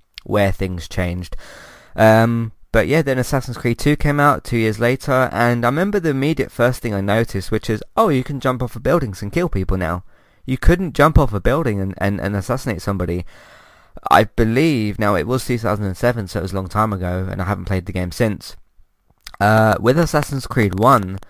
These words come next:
you had to stand next to your target to kill them. Uh, and then the, I remember watching this gameplay, I think it was Ven-, V-, Venice, wasn't it? V-, Venice,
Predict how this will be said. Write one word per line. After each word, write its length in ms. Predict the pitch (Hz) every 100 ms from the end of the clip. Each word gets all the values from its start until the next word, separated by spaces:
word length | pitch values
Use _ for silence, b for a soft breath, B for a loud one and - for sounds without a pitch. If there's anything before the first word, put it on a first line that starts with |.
| b b b b b
you 140 | 110 104
had 440 | - 143 147 -
to 160 | - 123
stand 380 | - 120 110 107
next 260 | 120 -
to 80 | 117
your 180 | 101 98
target 380 | - 123 113 -
to 100 | 95
kill 200 | 110 123
them. 220 | 98 85 - _ -
Uh, 280 | 104 104 82
and 80 | 110
then 240 | 110 110
the, 100 | 113
I 80 | 113
remember 580 | 123 143 135 123 120 110
watching 380 | 117 - 117
this 160 | 104 101
gameplay, 560 | 107 117 113 101 92 -
I 40 |
think 200 | 131 135
it 80 | -
was 140 | 113
Ven-, 240 | 107 117 -
V-, 180 | 104 110 -
Venice, 580 | 113 127 180 - -
wasn't 240 | - 151 165
it? 100 | -
V-, 200 | 113 90
Venice, 480 | 117 135 160 -